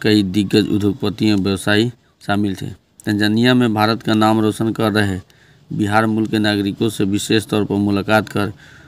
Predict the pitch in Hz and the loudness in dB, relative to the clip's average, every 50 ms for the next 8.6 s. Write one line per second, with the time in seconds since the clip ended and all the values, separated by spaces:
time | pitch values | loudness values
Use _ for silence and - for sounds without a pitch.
0 | - - - - - - 101 98 - 101 101 101 98 107 113 110 104 101 101 104 | -20 -20 -18 -10 -6 -6 -4 -2 -2 -2 0 0 0 2 2 2 2 0 0 0
1 | 110 104 - - - 104 95 - 101 98 95 104 110 104 - - 110 110 104 98 | 0 -2 -2 -4 -4 -4 -2 -2 -2 -2 0 0 0 0 0 0 2 2 2 0
2 | 95 - _ _ - - - 98 98 95 95 92 98 107 104 101 - 104 104 90 | -2 -8 _ _ -20 -8 -6 -4 -2 -2 -2 0 0 0 0 0 0 -2 -2 0
3 | 95 101 101 101 95 104 98 - - - - 98 92 95 - _ _ _ _ - | 2 2 2 2 2 0 -2 -2 -6 -8 -6 -6 -6 -6 -10 _ _ _ _ -20
4 | _ _ - _ _ _ - - 101 101 - - 127 127 113 104 - - _ _ | _ _ -20 _ _ _ -4 -2 -2 -2 0 2 4 4 4 2 0 -6 _ _
5 | - - 113 117 120 113 110 - - _ _ - 110 110 107 101 98 113 110 107 | -4 0 0 2 2 2 0 -4 -8 _ _ -6 -4 -4 -4 -2 -2 -2 -2 -2
6 | 101 110 104 98 - 104 101 95 113 107 98 98 104 _ - - - 98 101 98 | -2 -4 -6 -6 -6 -6 -6 -2 -2 -2 -2 -4 -8 _ -8 -4 4 6 6 6
7 | 95 - - 98 - - 107 104 98 95 95 95 95 95 - 98 95 - 110 101 | 6 2 -4 -10 -6 -4 -4 -2 -2 0 0 0 -2 0 0 -2 2 2 2 4
8 | 101 101 98 95 98 95 90 - - 104 117 | 4 2 0 2 2 2 2 2 0 -2 -2